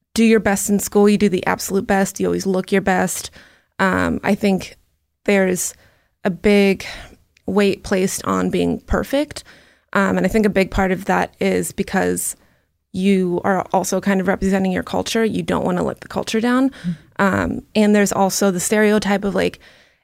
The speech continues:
Speaker 1: Asians are good at math. As-, Asians are really smart. They get straight A's. And so when that's put on you, it's so much pressure, even if it's not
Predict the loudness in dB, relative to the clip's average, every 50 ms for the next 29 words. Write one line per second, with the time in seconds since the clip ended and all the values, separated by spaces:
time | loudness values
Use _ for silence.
0 | _ 2 4 4 4 4 2 2 0 2 2 2 2 2 2 2 2 0 0 -2
1 | -2 -2 0 0 -2 -4 -4 0 0 0 2 2 0 2 0 0 0 0 0 0
2 | 0 0 0 0 0 0 0 -2 -2 -2 -2 -2 -2 -2 -2 0 2 2 2 2
3 | 0 -2 -4 -2 -2 -2 0 0 0 0 0 0 -2 -4 -8 _ _ _ _ _
4 | _ -2 0 0 0 0 -2 -2 -2 0 0 2 2 2 2 2 2 0 0 -2
5 | -6 -8 -10 -10 _ -8 -6 -2 0 2 2 2 2 0 -2 -2 -2 0 0 0
6 | 0 2 2 4 4 4 2 0 0 -2 -4 -6 -4 -2 -2 -2 -2 -4 -6